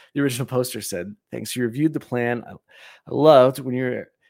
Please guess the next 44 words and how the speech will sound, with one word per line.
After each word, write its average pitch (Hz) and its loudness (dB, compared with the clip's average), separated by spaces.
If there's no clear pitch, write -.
taking 147 -6
donations." 135 -2
It - -20
was - -16
from 120 -12
Sukasa. 123 -14
I 127 -4
do 139 -2
remember 196 2
that. - -4
Um, 127 2
that 147 2
was 156 2
a 147 0
very, 135 -2
very 131 -4
cool 117 -8
plan. 76 -12
Um, 95 -6
so - -4
yeah, 123 -2
in 160 4
that 143 2
instance, 117 -8
I 107 -6
would 98 -10
say, 95 -8
you 117 -8
know, 87 -8
that, 95 -8
that 110 -4
plan 101 -8
was 87 -10
pretty 95 -10
well 87 -4
dialed 85 -6
in. 82 -10
I 123 -4
would 101 -4
say 85 -12
I 117 -4
would 104 -2
recommend 90 -8
you 90 -14